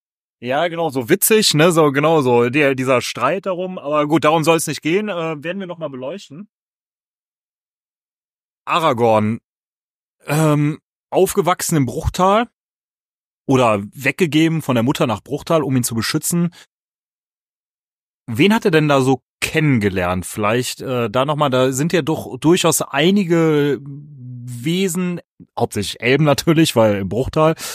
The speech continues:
ihm begegnet, die ihn doch so ein bisschen geprägt haben und für die er, für die er doch was empfindet, für den einen mehr,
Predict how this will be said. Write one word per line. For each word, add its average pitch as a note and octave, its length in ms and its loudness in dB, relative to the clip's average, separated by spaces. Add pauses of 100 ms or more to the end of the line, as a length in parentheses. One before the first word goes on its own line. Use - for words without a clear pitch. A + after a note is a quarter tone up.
(180)
ihm D#3 180 4
begegnet, D3 480 2
die D3+ 60 0
ihn C#3+ 120 2
doch C#3+ 140 0
so D3+ 100 2
ein C#3 60 0
bisschen D#3 220 -2
geprägt B2 720 -4
haben G3 220 -2
und D#3 180 -4
für D3 160 -6
die C#3 340 -4
er, C#3 380 0
für C#3 600 -6
die C#3 120 2
er C#3 140 4
doch C3+ 320 0
was C3+ 160 0
empfindet, F3 640 0
für - 100 -6
den C3+ 160 -2
einen C3 300 -2
mehr, D#3 400 2